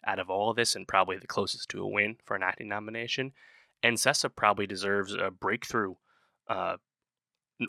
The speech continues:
award nomination from some of the other awards bodies, 'cause it's, it's definitely a, uh, revelation type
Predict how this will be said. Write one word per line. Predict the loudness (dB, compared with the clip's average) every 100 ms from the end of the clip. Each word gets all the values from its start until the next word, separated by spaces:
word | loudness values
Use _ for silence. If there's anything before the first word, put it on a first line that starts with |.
| -2
award | 2 4 4 2
nomination | -4 -2 -4 -2 -4 -6 _
from | -8 -8 -8
some | -8 -6
of |
the | -4
other | 0 0
awards | -4 _ -12 -8
bodies, | -6 -6 -6 -10
'cause | -10 -12
it's, | -10 -8
it's | 0
definitely | 0 0 -6 -6 -4 -2
a, |
uh, | -4 -6 -12 _ _
revelation | 0 0 -2 -2 -2 -8 -4
type | -2